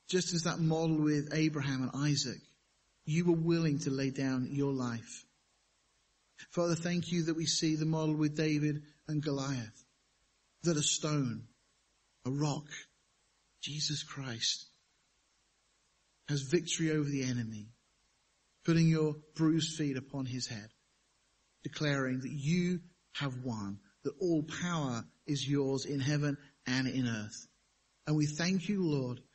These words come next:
for what you have accomplished, because you have wrought our salvation, and it can never be taken away from us, because you paid for it with your blood, with your life. We just thank you, Jesus, this morning.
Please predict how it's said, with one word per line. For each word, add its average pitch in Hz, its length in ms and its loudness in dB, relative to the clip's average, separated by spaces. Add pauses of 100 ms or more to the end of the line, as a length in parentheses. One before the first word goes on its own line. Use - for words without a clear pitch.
(140)
for 151 120 0
what 143 160 2
you 156 360 2
have 202 100 0
accomplished, 135 640 -4
because 147 260 0
you 175 380 2 (340)
have 143 220 -2
wrought 165 260 4
our 165 160 -2
salvation, 151 720 -4 (580)
and 160 120 2
it 156 100 -2
can 156 280 4
never 156 360 2 (400)
be 147 80 -2
taken 151 360 0
away 139 240 0
from 131 260 -8
us, 113 220 -10
because 143 420 -6
you 165 180 0
paid 170 300 0
for 110 240 -10
it 104 60 -16 (1300)
with 131 100 -6
your 135 100 -4
blood, 131 360 -6 (100)
with 127 120 -10
your 123 120 -6
life. 113 160 -8 (840)
We 151 80 -2
just 156 220 -2
thank 165 220 0
you, 160 60 0
Jesus, 147 380 -2
this 143 200 -4
morning. 120 420 -6